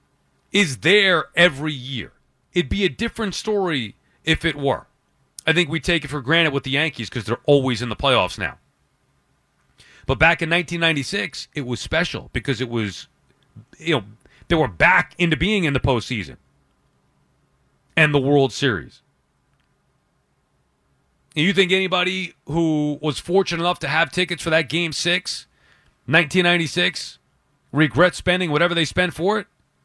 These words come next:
They'd pay double. Same thing with ninety-four. I'd pay anything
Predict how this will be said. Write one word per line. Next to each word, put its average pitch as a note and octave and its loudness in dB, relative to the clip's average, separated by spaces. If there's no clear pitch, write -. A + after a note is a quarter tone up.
They'd F#3+ 2
pay G3 2
double. F#3 0
Same F#3 2
thing F#3+ 0
with F#3+ -2
ninety-four. G#3 -2
I'd G#3 2
pay G#3 0
anything F#3 -2